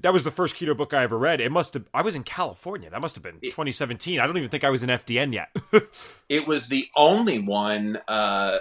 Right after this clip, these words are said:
Speaker 2: uh, that had keto in the title when it, when it came out. My book was the very first book that had the word keto in the title.
Speaker 1: Okay.
Speaker 2: There had been others that had low carb, obviously, and of course Atkins, and he talked about ketogenic, but nobody had done K E T O. We branded that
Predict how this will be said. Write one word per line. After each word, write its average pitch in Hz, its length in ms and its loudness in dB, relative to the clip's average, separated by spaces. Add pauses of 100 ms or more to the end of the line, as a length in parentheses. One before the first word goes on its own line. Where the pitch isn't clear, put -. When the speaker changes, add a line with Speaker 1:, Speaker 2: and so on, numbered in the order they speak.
(120)
Speaker 2:
uh, 107 180 0
that 107 180 -2
had 113 200 -2
keto 180 380 0
in 107 80 -4
the 101 60 -6
title 104 580 -2
when 110 140 -8
it, 104 160 -6
when 113 160 -6
it 98 100 -10
came 104 240 -8
out. 110 260 -2
My 113 160 0
book 123 300 -4
was 107 160 -8
the 101 80 -6
very 117 480 0
first 117 320 -8
book 120 340 -6 (440)
that 107 160 -2
had 117 240 0
the 113 80 -4
word 113 240 -2
keto 113 760 0
in 110 180 -6
the 104 60 -8
title. 131 360 2
Speaker 1:
Okay. 151 100 -2
Speaker 2:
There 123 160 0
had 117 160 -4
been 131 240 0
others 156 600 0 (260)
that 127 120 0
had 120 280 -4
low 110 160 -2
carb, 135 340 0
obviously, 107 520 -6
and 104 80 -4
of - 60 -14
course 104 280 -6
Atkins, 117 440 -6
and 107 60 -14
he 98 60 -16
talked 120 240 -6
about 101 220 -6
ketogenic, 113 720 -6
but 98 180 -6
nobody 139 460 2
had 113 180 -6
done 127 320 2
K 135 180 -4
E 123 220 -10
T - 300 -10
O. 123 220 4
We 117 220 -6
branded 117 480 -2
that 101 260 0